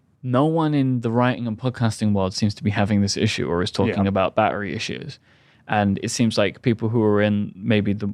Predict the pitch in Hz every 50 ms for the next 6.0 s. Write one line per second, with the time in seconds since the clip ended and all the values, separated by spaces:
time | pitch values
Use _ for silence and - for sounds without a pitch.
0 | - _ _ - 95 - - 113 101 104 110 107 110 107 101 98 - - - 107
1 | 101 101 101 98 - 101 98 95 95 - - - - - - _ - 101 - -
2 | - 104 101 101 110 110 101 107 101 101 98 98 104 127 139 - 170 170 180 202
3 | 214 220 - _ _ - - - - - _ 120 127 127 135 135 131 123 127 120
4 | 117 110 - - 117 113 113 110 107 107 104 - 104 104 101 95 95 - - 107
5 | 107 104 101 90 - - - 139 131 - - 127 127 - 131 120 - - 107